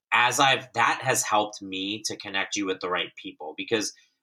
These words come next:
I've spoken with so many wonderful alumni on the podcast, and I, I could probably put you in touch with every single one of them, but it's not really gonna help you if I'm ha-,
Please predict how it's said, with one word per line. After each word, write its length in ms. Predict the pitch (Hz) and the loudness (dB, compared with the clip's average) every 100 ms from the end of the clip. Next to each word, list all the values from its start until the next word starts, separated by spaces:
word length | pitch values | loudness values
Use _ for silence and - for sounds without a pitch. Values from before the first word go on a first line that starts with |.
| - | -2
I've 160 | 120 | 0
spoken 400 | - 139 139 139 | 2 2 2 2
with 140 | 123 - | 0 0
so 180 | - 113 | 0 2
many 140 | 117 | 2
wonderful 460 | 110 107 104 110 98 | 2 0 -2 -4 -2
alumni 520 | 95 95 101 101 101 98 | -2 -2 0 2 2 0
on 160 | 98 | -2
the 80 | 92 - | -4 -2
podcast, 560 | 92 95 - 110 113 - | 0 0 2 4 4 0
and 100 | 98 | -4
I, 100 | 101 _ | -6 _
I 120 | 117 | 0
could 220 | - 143 - | 0 -4 -2
probably 520 | - 165 240 160 135 | 2 4 4 2 0
put 200 | 135 120 | 0 -4
you 140 | 113 | -4
in 80 | 104 | -6
touch 280 | - 110 - | -4 -4 -4
with 140 | 104 - | -8 -6
every 240 | 104 110 113 | -4 -2 0
single 340 | 120 104 90 | 0 -2 -6
one 160 | 90 98 | -6 -8
of 100 | 123 | -4
them, 320 | 143 170 175 _ _ _ _ _ 131 | -4 -4 -10 _ _ _ _ _ 0
but 120 | 127 | 0
it's 260 | 123 - - _ _ _ | 0 -6 -8 _ _ _
not 420 | 120 123 151 - | 0 4 4 4
really 220 | 131 127 | 2 2
gonna 160 | 113 110 | 2 0
help 360 | - 104 104 120 | 0 0 0 0
you 280 | 123 117 101 | 0 0 0
if 240 | 104 101 - | -2 -2 0
I'm 540 | 107 107 107 104 101 - _ _ - | 2 4 2 -2 -8 -12 _ _ -10
ha-, 140 | 110 | -8